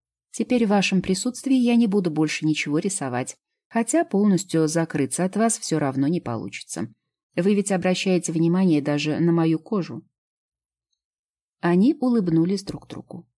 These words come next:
Стюардесса начала разносить напитки. Дронго попросил дать ему яблочный сок.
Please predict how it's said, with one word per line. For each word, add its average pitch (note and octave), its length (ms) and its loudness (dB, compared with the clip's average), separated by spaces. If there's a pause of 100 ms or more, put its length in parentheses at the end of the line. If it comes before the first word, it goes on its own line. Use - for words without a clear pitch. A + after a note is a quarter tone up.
(120)
Стюардесса F3 680 -2
начала D3+ 420 0
разносить C#3+ 600 -4
напитки. A#2+ 600 -10 (380)
Дронго A#3 500 0
попросил D3 540 -2
дать D3 340 -4
ему C4 240 0
яблочный D3 680 -4
сок. - 360 -8